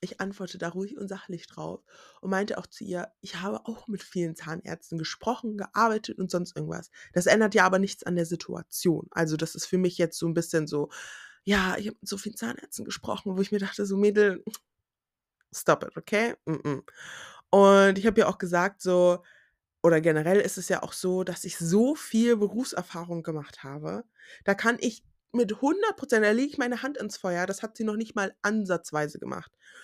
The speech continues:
So, vom Putzen bis, äh, keine Ahnung, ähm, ja,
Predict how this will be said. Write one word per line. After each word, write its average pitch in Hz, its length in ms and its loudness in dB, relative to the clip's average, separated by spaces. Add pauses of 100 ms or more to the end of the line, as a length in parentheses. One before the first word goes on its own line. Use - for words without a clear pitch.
(140)
So, 180 420 6
vom 202 540 -4
Putzen 269 800 0 (360)
bis, 233 540 4
äh, 196 460 4 (160)
keine 233 400 0
Ahnung, 226 520 2 (140)
ähm, 185 720 2 (680)
ja, 165 220 -4